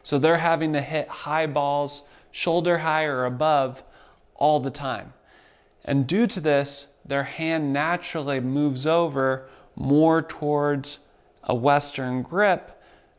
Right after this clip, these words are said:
to accommodate the high balls and make it easier to return those high balls. So if you are a junior player, or you are going to be training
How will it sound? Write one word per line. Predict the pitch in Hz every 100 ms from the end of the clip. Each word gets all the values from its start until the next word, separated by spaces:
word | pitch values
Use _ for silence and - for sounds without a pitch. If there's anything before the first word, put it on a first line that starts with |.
| _ _
to | - 160
accommodate | 143 - 175 180 180 165 139 135 131 - -
the | 135
high | - 143 143
balls | 127 139 135 135
and | 131
make | 135 135
it | - -
easier | 151 143 131 135
to | 123
return | 120 127 - 160 156
those | 135 123
high | - 117
balls. | 110 110 62 - - - - - - - -
So | - 147
if | 139 139
you | 170
are | 156 147 135 135 - - _ _ _ -
a | 135
junior | 123 220 254 226
player, | - 139 123 117 156 - _ _ _
or | - 139 139 131
you | 127 127 143
are | 135 127
going | 127 127 123
to |
be | 120
training | 120 - 165 185 165 135 135